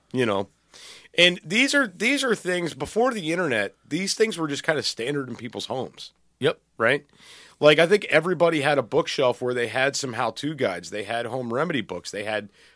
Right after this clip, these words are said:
Speaker 1: cookbooks, cleaning books. Nowadays, it's all on the internet.
Speaker 2: Yep.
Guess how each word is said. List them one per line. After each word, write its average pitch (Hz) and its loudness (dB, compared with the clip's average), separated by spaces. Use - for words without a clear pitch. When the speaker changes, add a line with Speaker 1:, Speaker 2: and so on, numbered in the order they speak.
Speaker 1:
cookbooks, 156 0
cleaning 180 0
books. 92 -8
Nowadays, 127 4
it's 143 0
all 165 6
on 147 4
the 175 0
internet. 104 0
Speaker 2:
Yep. 113 -8